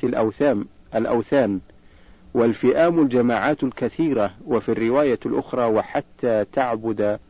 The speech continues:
قبائل من أمة الأوثان". سؤال: ما معنى خاتم النبيين في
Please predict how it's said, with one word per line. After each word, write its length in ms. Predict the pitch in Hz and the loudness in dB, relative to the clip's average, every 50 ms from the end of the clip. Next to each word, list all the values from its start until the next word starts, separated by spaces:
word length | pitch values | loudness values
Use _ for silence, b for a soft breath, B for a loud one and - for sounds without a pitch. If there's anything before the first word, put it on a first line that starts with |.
| b b b b b b b b b b b - - | b b b b b b b b b b b -12 -4
قبائل 460 | - 110 104 113 135 156 160 147 127 | -2 -2 0 2 2 2 4 2 2
من 280 | 120 117 110 113 113 120 - | 2 2 0 0 -2 -2 -4
أمة 280 | 127 120 110 113 135 135 - 131 | -4 -2 -2 0 -2 -2 -2 -4
الأوثان". 680 | 117 101 95 107 104 98 - 127 127 113 98 95 90 - - - _ - - - - - - - - - - - - - - - b b b b b - - - - - | -2 0 0 0 0 0 0 0 0 0 0 -2 -4 -8 -12 -16 _ -20 -20 -20 -20 -20 -20 -20 -20 -20 -20 -20 -20 -20 -20 -20 b b b b b -20 -20 -20 -20 -20
سؤال: 560 | - - - 127 - - 113 107 120 147 143 | -12 -6 -2 -2 0 2 2 2 4 4 2
ما 220 | 131 127 131 123 113 | 2 2 2 2 2
معنى 560 | 131 151 147 127 127 127 131 131 135 135 - - - - - | 0 0 0 0 0 0 0 0 0 -2 -4 -6 -14 -20 -18
خاتم 600 | - - - 135 147 139 - - 127 120 123 117 | -10 -4 0 2 2 2 0 0 -2 -2 0 0
النبيين 800 | 113 110 113 123 123 123 113 110 107 110 110 120 135 151 160 160 | -2 0 0 0 0 0 0 0 0 0 0 0 0 0 0 -4
في 320 | - - - - 113 104 | -6 -8 -4 -2 -2 -2